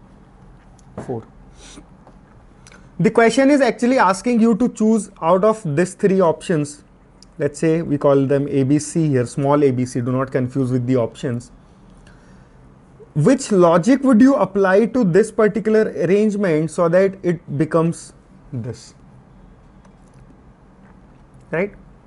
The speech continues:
So guys, uh, the star, okay, the triangle was one here, it became four here. The square was two here, it became three here, and so on. The circle was three, it became one, and this,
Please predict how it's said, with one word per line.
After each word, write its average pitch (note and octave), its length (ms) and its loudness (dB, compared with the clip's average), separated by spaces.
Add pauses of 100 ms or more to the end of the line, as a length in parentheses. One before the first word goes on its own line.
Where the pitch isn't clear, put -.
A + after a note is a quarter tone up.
(600)
So - 120 0
guys, C4+ 220 4
uh, G3+ 260 4
the F#3 160 2
star, G#3+ 500 2 (560)
okay, E3+ 180 -2 (180)
the G#3+ 100 4
triangle G#3 480 2
was A#3 260 2
one D#3+ 300 0
here, F3+ 320 2
it D#3 160 -4
became F#3 360 -2
four D#3 300 0
here. B2 280 -6 (2500)
The D3+ 160 -2
square - 340 2
was A#3+ 180 4
two A#3 240 2
here, A3+ 220 6
it F#3+ 140 2
became F#3+ 360 2
three F3 240 0
here, E3 260 2 (580)
and D3+ 180 -2
so F3 120 2
on. E3 120 4
The D#3 60 -2
circle F3+ 320 2
was F#3+ 160 2
three, F#3+ 240 0
it D#3 120 -2
became D3+ 320 0
one, C#3+ 200 0
and D3 280 -2
this, C#3+ 320 -2